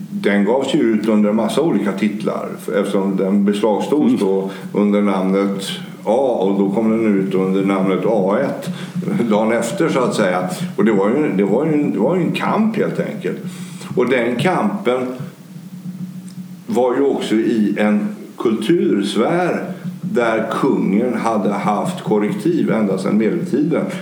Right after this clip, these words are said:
Speaker 1: Alltså svenska folkets urgamla rätt att sig själv beskatta och såna här saker,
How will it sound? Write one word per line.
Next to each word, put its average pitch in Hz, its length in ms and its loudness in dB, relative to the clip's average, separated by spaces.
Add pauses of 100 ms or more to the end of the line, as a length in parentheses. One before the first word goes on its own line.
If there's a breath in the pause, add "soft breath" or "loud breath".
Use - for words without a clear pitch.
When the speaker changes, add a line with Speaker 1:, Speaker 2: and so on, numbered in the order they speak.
(120)
Speaker 1:
Alltså 101 180 -2
svenska 107 380 -2
folkets 92 520 0 (240)
urgamla 98 480 2
rätt 95 200 0
att 85 120 -2
sig 92 120 0
själv 87 260 0
beskatta 98 460 -2
och 135 60 -2
såna 165 160 0
här 110 120 0
saker, 101 380 0